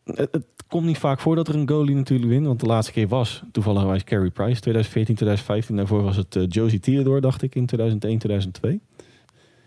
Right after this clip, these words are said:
Maar als ik even kijk naar Igor Shesterkin en de impact die hij heeft op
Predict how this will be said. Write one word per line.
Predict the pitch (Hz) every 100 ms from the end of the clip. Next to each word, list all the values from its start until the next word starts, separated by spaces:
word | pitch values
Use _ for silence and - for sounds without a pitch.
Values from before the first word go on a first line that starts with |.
| _ _ _ _ _
Maar | -
als | - 143
ik | 143
even | 131 123
kijk | - 135
naar | 123 120
Igor | - 131 117
Shesterkin | 98 170 - 127 120 110
en | 98 98
de | -
impact | 214 269 - 120 -
die | 101
hij | 101 92
heeft | 95 95 -
op | - 98